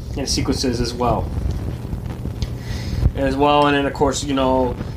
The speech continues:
the famous scene when he's driving the car and <laughs> through the stairs and stuff as well. I mean, it's, like, scenes that you could talk about and stuff.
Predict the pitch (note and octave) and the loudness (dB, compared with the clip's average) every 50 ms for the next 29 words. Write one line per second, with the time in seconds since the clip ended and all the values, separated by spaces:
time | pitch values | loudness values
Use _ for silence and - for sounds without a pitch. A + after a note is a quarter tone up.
0 | - - C3+ - D3 C#3+ C3+ - - D3 C#3+ C#3 C3 B2 B2+ C3+ C3 C3 B2+ A#2+ | -6 -4 -2 0 2 2 2 2 2 2 2 2 2 2 2 2 2 2 2 0
1 | A#2 - - B2+ B2 B2 B2 B2 B2 A#2 A#2 A#2+ - - - E3+ B3+ - - - | -2 -2 -2 0 0 0 0 -2 -2 -2 -2 -4 -4 0 2 4 4 4 2 -2
2 | - - - - - - - - - - - D3+ C#3+ C3 - - C3+ B2+ C3 C3 | -10 -10 -10 -10 -12 -12 -12 -12 -12 -8 -6 -6 -4 -4 -4 -4 -2 -2 0 0
3 | B2+ B2 - C3+ B2 - C#3 B2+ C3+ B2 - A#2+ A#2+ A#2+ B2 B2+ B2+ B2 - - | 0 -2 -2 -2 -2 0 0 0 0 -2 -2 0 2 2 2 2 2 0 -2 -8
4 | - - - - - - - - - - - - - - - - D#3 E3+ F3 F3+ | -12 -10 -10 -8 -8 -8 -8 -8 -10 -10 -10 -10 -10 -10 -4 0 2 4 4 4
5 | F3 - A3+ G#3 - - - F3+ F3+ F3 E3 F3 D#3 D3 D3 - - C#3 C3+ C3+ | 4 4 2 2 2 0 0 0 0 2 4 4 2 2 2 2 2 2 2 2
6 | C3 C3+ C3+ C3 C3+ C3 B2+ C#3 C3 - - C#3+ C3+ C3 B2 - | 2 4 4 6 6 4 2 -2 -4 -2 0 2 2 2 2 -2